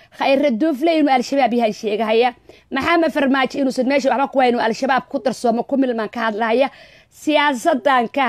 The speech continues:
hadlaa anigu, dad ma caaya, dadna ma aflagaadeeyo. Waxaad tihiin baan ka hadlahaya, idinmana daynahayo. Waa duuban yahay. Eedo, naagta i soo wacanaysa ay, ee lambarkaas iska lehey, waxaa qaadi karta qaad, eedda magacaagii lambarkaaga waa duuban yahay.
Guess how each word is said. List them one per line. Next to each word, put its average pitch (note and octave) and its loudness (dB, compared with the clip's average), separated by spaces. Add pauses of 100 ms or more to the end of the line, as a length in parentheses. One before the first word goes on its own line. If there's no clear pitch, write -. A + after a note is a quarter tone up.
hadlaa G3+ -2
anigu, G#3+ 0
dad G3 -2
ma B3 0
caaya, G3+ 2
dadna G#3+ 0
ma A#3 0
aflagaadeeyo. G3+ 0 (280)
Waxaad A#3+ 2
tihiin A#3+ -2
baan G3+ -2
ka A#3+ -4
hadlahaya, G3+ 0
idinmana C4+ 2
daynahayo. G3+ 0 (1120)
Waa A3 0
duuban B3+ 0
yahay. D3 -6
Eedo, A3 2 (240)
naagta B3+ -2
i C4 2
soo D4+ 2
wacanaysa C4+ 0
ay, D3+ -4 (420)
ee C#4 0
lambarkaas C#4+ 0
iska D4+ -2
lehey, C4+ 2 (220)
waxaa - -2
qaadi A#3+ 0
karta A3 -6
qaad, A3+ -2
eedda B3 2
magacaagii A#3 0
lambarkaaga A3+ -2
waa G#3+ 4
duuban B3 2
yahay. E3+ -4